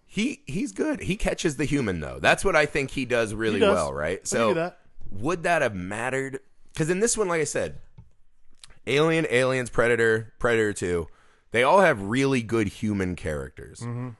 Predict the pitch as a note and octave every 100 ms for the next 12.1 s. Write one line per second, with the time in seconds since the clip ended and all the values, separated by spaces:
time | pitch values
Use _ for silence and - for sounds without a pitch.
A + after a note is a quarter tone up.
0 | - F#2+ - - - _ _ _ _ _
1 | _ _ _ F3+ B3+ F#3 - D3+ A2 G#2
2 | G2 A2 A#2 A#2 A2 - G#2+ D3 A2+ F#2
3 | E2 D#2 F2+ F#2+ G2+ G#2+ - B2+ A2+ -
4 | A#2 B2 B2 A2 A#2 B2+ A#2+ A#2 A2+ G#2+
5 | G#2+ G#2+ G#2 - - - - - A#2 D3+
6 | C#3 F#2+ A2 D2+ - F2+ G#2+ C3 - A#2
7 | C#3+ C#3+ B2+ D3 D3 D3 C3+ B2 - _
8 | _ - A#2+ A2 - A2+ C3 C#3+ - D3+
9 | E3 E3+ G#3+ C#3 - - - C3 B2+ F#2+
10 | B2 A2 - G#2+ G#2 A2 G#2+ A2+ A2+ A2+
11 | A2+ F#2+ E2+ D#2+ E2+ D#2+ F#2 G#2 - C2
12 | A#1